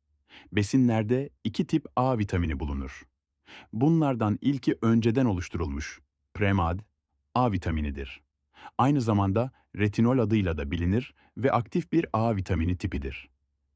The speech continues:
Et, balık, kümes hayvanları, tam yağlı süt ve süt ürünleri gibi hayvansal gıdalarda bulunur. İkinci A vitamini tipi ise provitamin A olarak bilinir ve meyveyle sebze gibi bitki bazlı gıdalarda bulunur.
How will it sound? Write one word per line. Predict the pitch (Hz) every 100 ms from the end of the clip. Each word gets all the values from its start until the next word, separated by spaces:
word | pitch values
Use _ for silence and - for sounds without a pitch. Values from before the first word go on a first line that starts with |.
| _
Et, | 135 - - _ -
balık, | 95 95 123 - _ _
kümes | - 92 104 107
hayvanları, | 98 101 101 98 110 - _ _ _
tam | 143 170 160
yağlı | 117 107 120
süt | - 143 -
ve | 95
süt | - - 127
ürünleri | 101 90 85 85
gibi | 78 82 95 - _
hayvansal | 90 90 90 90 113 123 113
gıdalarda | 101 90 90 92 101 90
bulunur. | 76 65 65 - _ _ _ _ _ _ _ - _
İkinci | 101 135 135 175
A | 151 139
vitamini | 110 110 101 95
tipi | - - 135
ise | 98 87 92 - - -
provitamin | 135 135 127 110 117 120 -
A | 117 110
olarak | 92 87 78 73
bilinir | 87 78 76 85 - _ -
ve | 101 117 - -
meyveyle | 98 101 107 117 127 135
sebze | - 90 90 120
gibi | 98 101 87
bitki | 101 - 120
bazlı | 98 90 104
gıdalarda | 101 92 85 82 85 90
bulunur. | 78 71 64